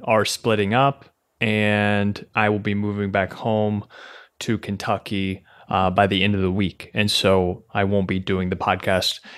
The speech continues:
in this room anymore. Don't worry, the podcast will be continuing, uh, and I'm not gonna, you know, spill out all my personal details or anything like that. Uh, me and my girlfriend are still friends.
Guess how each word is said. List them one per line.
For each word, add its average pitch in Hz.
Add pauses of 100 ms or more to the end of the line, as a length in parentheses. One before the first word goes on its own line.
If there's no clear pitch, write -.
in 98
this 95
room 92
anymore. 156 (220)
Don't 127
worry, 123
the 117
podcast 123
will 117
be 110
continuing, 131 (260)
uh, 110
and 107
I'm 113
not 120
gonna, 113 (160)
you 110
know, 95
spill 113
out 104
all 101
my 98
personal 101
details 95
or 98
anything 95
like 92
that. 117 (300)
Uh, 101
me 107
and 107
my 101
girlfriend 95
are 90
still 87
friends. 110